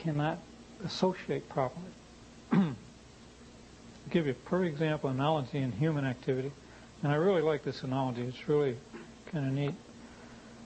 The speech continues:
We've all seen couples ice skating, especially in the Olympics. A very, very beautiful sight.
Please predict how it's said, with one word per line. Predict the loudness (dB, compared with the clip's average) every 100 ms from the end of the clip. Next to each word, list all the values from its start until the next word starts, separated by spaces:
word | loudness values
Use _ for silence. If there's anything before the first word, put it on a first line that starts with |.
| 0
We've | 4 6
all | 4 4
seen | 0 0 2 2 -2 -6 -18 -20 -2
couples | 2 2 2 -2 -2 -8 -18 -20 -20 -20 -20 -20 -20 -20 -20 2
ice | 2 2
skating, | 0 -2 -2 -10 -20 -20 -20 -20 -20 -20 -18
especially | -4 0 0 0
in | 0
the |
Olympics. | 2 0 -2 -6 -6
A |
very, | -2 4 4 4
very | 2 2 2
beautiful | 2 0 0 -4
sight. | 0 0 0